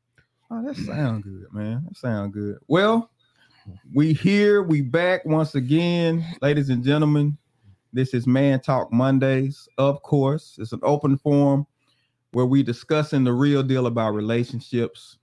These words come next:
but we're doing it from a man's perspective. So keep in mind, this is not just for men. We want everybody to participate. We want to hear from you, men, women, boys, and girls. Everybody's welcome. And how you do this, you go into the comment section,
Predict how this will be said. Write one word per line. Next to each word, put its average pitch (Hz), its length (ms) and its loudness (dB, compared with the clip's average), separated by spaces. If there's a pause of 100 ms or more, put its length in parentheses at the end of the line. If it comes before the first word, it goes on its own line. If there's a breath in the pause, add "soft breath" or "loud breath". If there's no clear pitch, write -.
(160)
but 135 380 0 (160)
we're 127 120 0
doing 143 340 0
it 139 100 -2
from 131 180 0
a 131 80 0
man's 120 400 0
perspective. - 760 -6 (1000)
So 85 100 -12
keep 131 260 -2
in 120 80 -2
mind, 117 340 0
this 110 120 -10
is 104 100 -10
not 110 280 -2
just 110 200 -4
for 202 240 0
men. 120 460 0
We 131 100 0
want 131 280 0
everybody 147 440 -2
to 151 100 -2
participate. 160 880 -4 (680)
We 120 80 0
want 131 180 2
to 139 60 4
hear 151 180 4
from 160 240 -2
you, 151 100 -4
men, 139 220 4
women, 135 220 2
boys, 131 260 0
and 123 100 0
girls. 143 300 0
Everybody's 120 420 0
welcome. 151 520 -2 (800)
And 120 100 0
how 147 140 2
you 147 140 2
do 156 180 2
this, 160 200 0
you 139 60 -2
go 147 220 0
into 170 160 -4
the 185 80 -4
comment 151 340 0
section, 139 560 -2